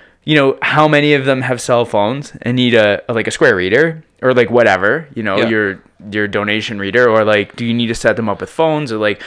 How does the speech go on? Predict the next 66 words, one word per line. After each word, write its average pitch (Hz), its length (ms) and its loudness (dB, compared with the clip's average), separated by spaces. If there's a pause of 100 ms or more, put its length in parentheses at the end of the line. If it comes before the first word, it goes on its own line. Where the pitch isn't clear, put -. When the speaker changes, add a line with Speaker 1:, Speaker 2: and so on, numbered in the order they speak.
(200)
Speaker 1:
and 135 140 0
how 151 220 4
do 165 80 2
you 160 120 0
choose 151 360 -2
one 135 200 2
over 127 220 0
another? 151 500 4 (220)
Who's 147 260 2
gonna 131 220 2
lose 143 300 2
it? 139 280 2
Who's 127 300 0
not? 123 500 4 (400)
Speaker 2:
Man, 131 200 -2
so 131 180 0
many 135 160 -2
people 131 260 -4
are 131 40 -2
gonna 127 140 -8
hate 120 360 -10
that 123 160 -4
idea, 123 280 -6
and 120 80 -14
so - 140 -14
many 117 120 -12
people 123 180 -12
are 127 80 -8
gonna 117 160 -10
love - 160 -12
Speaker 1:
Dude, 214 160 0
Speaker 2:
that 196 100 0
Speaker 1:
it, 208 160 4
Speaker 2:
idea. 165 240 -4
Speaker 1:
and 190 140 4
I'm 190 160 6
not 208 260 6
saying, 180 320 4
like, 143 180 2
go 151 200 6
out 147 80 2
and 123 80 -6
do 170 160 2
it. 156 80 6
It's 127 180 0
just, 165 160 -2
like, 190 160 6
a 156 60 6
very, 151 380 4
Speaker 2:
No, 160 80 2
Speaker 1:
it, - 40 4
the - 140 -2
Speaker 2:
homeless 185 120 -4
Speaker 1:
interesting, 320 520 4
Speaker 2:
people 262 140 4
are 185 40 4
a 143 40 2
hard 143 260 2
Speaker 1:
the 190 100 4
Speaker 2:
topic. 302 140 2
Speaker 1:
interesting 254 540 2
thing 160 340 0
behind 151 540 4
this 135 200 0
idea, 123 640 0
Speaker 2:
Yes. 135 380 -10